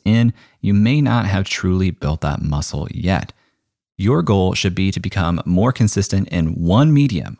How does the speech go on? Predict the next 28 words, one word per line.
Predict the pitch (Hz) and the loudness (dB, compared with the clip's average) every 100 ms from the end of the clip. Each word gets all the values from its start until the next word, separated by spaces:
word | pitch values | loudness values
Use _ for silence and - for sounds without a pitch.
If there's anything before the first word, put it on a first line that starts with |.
| _ | _
or | - 98 | -4 0
on | 85 98 87 | 2 2 0
one | 95 107 151 | 0 2 0
platform. | - 143 147 - 80 - - _ _ _ _ 95 | 0 -4 -4 -4 -10 -10 -16 _ _ _ _ 0
Don't | 110 - - | 2 2 2
overwhelm | 139 147 110 113 | 2 4 4 4
the | |
system | 101 92 - 80 76 | 2 -2 0 0 0
by | 78 | -2
trying | - 90 | 0 0
to | 85 | 0
do | 82 78 | -2 -4
too | - 120 120 | 0 2 4
many | 104 101 | 2 0
things | 95 80 78 73 | 0 0 0 -2
at | 76 - | -8 -8
once. | - 85 76 - - - | -2 -2 -2 -10 -18 -8
This | - 117 | -4 -2
requires | 123 113 92 82 | 0 0 0 0
discipline, | 85 120 - 156 151 78 _ - | -2 -2 -2 0 0 -2 _ -6
and | 82 | -6
it | - | -4
all | 90 117 | -2 0
comes | 131 127 120 | 2 2 2
down | 87 85 87 | 2 2 0
to | - | -2
saying | 92 - 78 78 78 - | -4 -2 0 0 -2 -2
no. | 80 80 73 - | 0 0 -2 -8